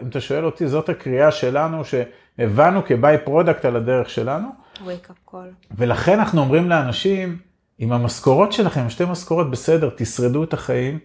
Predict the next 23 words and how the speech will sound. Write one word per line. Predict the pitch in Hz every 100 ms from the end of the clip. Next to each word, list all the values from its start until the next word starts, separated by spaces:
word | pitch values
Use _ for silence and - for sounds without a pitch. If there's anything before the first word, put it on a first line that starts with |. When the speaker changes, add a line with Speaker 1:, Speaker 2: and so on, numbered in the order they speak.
| _ _ _ _ 107
Speaker 1:
ועם | 120 123
הכסף | - 170 180 -
שתעשים | - 135 120 170 160 135
לפני | 113 - 185
תשע | 180 127 117
בבוקר | 113 110 107 123 110
ואחרי | 104 101 185
חמש | - 170 123 110
בערב, | 107 104 104 107 110
של | - 107 104
ה-value, | 101 113 175 196 123 120 - - - _ _ _ -
זה | 98 135
כסף | - 156 - 120
שצריך | - 110 120
לצבוע | 113 101 - 98 143 156
אותו | 123 - 117 117 - _ -
לטובת | 101 113 127 131
השקעות | 123 - 120 131 -
לטווח | 104 127 123
בינוני | 117 110 110 113 104
וארוך, | 107 110 165 202 - - _ _ _ _ _
שבעת | - - 95 104 101 123 98 104 120 - 131
ה-, | 113 107 107